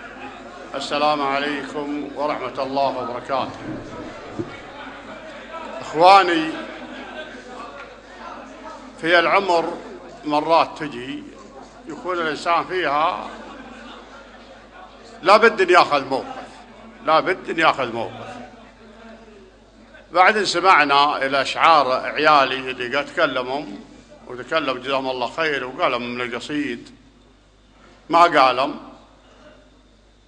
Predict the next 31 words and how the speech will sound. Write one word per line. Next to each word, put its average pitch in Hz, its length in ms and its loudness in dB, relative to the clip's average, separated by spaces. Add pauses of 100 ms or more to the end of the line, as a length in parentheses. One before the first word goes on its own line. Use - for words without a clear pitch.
(420)
لكن 175 460 4
إن 196 180 2
أنا 170 600 4
قلت 175 380 -4
إن 165 140 -6
فيه 165 340 -2
مواقف 156 540 0
العمر 180 440 0
لابد 175 400 -2
أن 165 100 -2
الإنسان 165 420 0
ياخذ 151 300 0
فيها 143 200 2
موقف، 185 460 -2 (640)
وأخذنا 170 480 2
موقف 143 380 -4
في 139 100 -4
هذا 139 180 0
المكان، 151 360 -4
وأنا 208 180 -2
أتحمل 135 480 -4
الموقف 127 560 -6
لسبب 131 540 -6
واحد، 135 460 -2 (1080)
وهو 175 280 0
طال 156 260 2
عمرك 147 520 -2
النتيجة 143 840 -4
واضحة 170 460 -2
من 135 160 -6
البداية. 127 520 -6